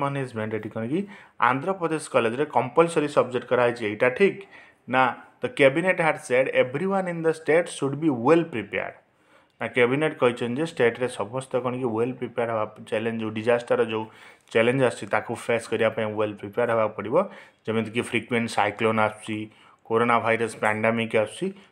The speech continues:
ତ ଏଇଟା କେଉଁ ଦୁଇଟା ଅପସନ୍ ଏଇଟା ଠିକ୍ ନା? only one true ନା only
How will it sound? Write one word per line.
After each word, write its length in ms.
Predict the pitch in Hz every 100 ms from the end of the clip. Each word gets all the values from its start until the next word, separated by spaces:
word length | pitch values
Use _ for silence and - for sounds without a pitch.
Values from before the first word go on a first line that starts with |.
| _
ତ 20 | -
ଏଇଟା 140 | 143 151 -
କେଉଁ 160 | 160 190 143
ଦୁଇଟା 220 | 165 170 156
ଅପସନ୍ 280 | - 156
ଏଇଟା 160 | 151 147 143
ଠିକ୍ 200 | - 196 - _ _ _ -
ନା? 160 | 120 117 113 - _ _ 117
only 220 | 120 131
one 300 | 120 127 139
true 200 | 135 185
ନା 80 | 175 151
only 140 | 139